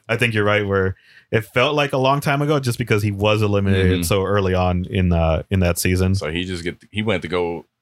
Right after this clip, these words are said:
Speaker 2: he probably just went right back to the lab and
Speaker 1: Mm-hmm.
Speaker 2: just tinkered around.
Speaker 1: Yeah. Uh, but yeah, I, I, I think, I think you're right. Like, I had it a little bit lower. Like,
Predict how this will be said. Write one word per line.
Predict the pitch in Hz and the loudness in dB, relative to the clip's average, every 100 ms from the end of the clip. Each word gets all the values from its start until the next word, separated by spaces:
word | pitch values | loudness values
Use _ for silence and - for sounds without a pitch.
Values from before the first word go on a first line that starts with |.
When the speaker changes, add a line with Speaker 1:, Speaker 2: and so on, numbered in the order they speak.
| _ | _
Speaker 2:
he | 92 | -8
probably | 101 113 147 | -2 -2 -2
just | 87 | -4
went | 90 85 58 | -6 -6 -4
right | 92 | -4
back | 92 101 | -2 -4
to | 98 | -4
the | 104 | -4
lab | 107 120 82 69 | 0 0 -2 -4
and | 71 | -2
Speaker 1:
Mm-hmm. | 117 110 | 0 0
Speaker 2:
just | 107 95 _ _ _ _ _ _ _ - | -2 -4 _ _ _ _ _ _ _ -12
tinkered | 92 87 | -10 -8
around. | 87 92 95 82 - | -8 -8 -8 -10 -10
Speaker 1:
Yeah. | - 95 85 87 - _ _ _ _ _ | -4 -2 0 -2 -8 _ _ _ _ _
Uh, | - 95 98 98 98 98 - | -4 0 0 0 0 -4 -8
but | 131 | -4
yeah, | 208 202 | 0 0
I, | 208 - _ _ | -2 -6 _ _
I, | - 220 _ _ _ _ _ _ | -4 -4 _ _ _ _ _ _
I | 185 | -2
think, | 202 277 226 - | 0 0 -2 -2
I | 156 | 0
think | 202 | 0
you're | 165 | 0
right. | 117 104 | 2 2
Like, | 98 101 - - | 0 -2 -6 -4
I | 143 | 0
had | 180 185 196 | 2 2 0
it | |
a | 180 | 0
little | 156 160 | 0 0
bit | 160 127 | 0 0
lower. | 113 117 131 151 | 0 2 2 0
Like, | 131 104 | 0 -2